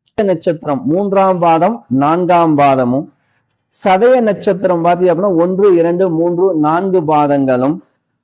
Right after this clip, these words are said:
பூரட்டாதி நட்சத்திரம் ஒன்று, இரண்டு, மூன்று பாதத்தில் பிறந்தவர்களும் இந்த கும்பராசியில் பிறந்தவர்கள்.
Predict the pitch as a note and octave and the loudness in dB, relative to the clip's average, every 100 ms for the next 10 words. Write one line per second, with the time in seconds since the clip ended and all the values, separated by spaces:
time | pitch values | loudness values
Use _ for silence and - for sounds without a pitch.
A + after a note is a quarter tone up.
0 | _ _ G3 A3 A#3+ G#3+ G#3+ G#3 F3+ D#3+ | _ _ 0 2 2 2 2 2 -2 0
1 | F#3 E3+ E3 D3+ A2+ F3 F#3+ G#3 G3 D#3+ | -2 0 -2 -2 -2 -2 2 0 2 0
2 | E3+ E3+ G3 D3+ E3+ F3+ D#3+ D#3 D#3+ D#3+ | 0 0 0 0 0 0 -2 -2 0 0
3 | E3+ E3 F3 D#3+ D3+ D3+ D#3 D3+ C#3+ C#3 | 0 0 -2 -2 -2 0 0 0 0 0
4 | C#3+ F3 E3 A#2+ D3+ C#3 D3 E3 F3 E3 | 2 2 0 0 -2 -2 -4 -2 0 0
5 | D#3 D3 D3 D#3 B2 B2+ A#2+ G#2 G#2+ | 0 -2 -2 -2 -2 -2 -2 -4 -10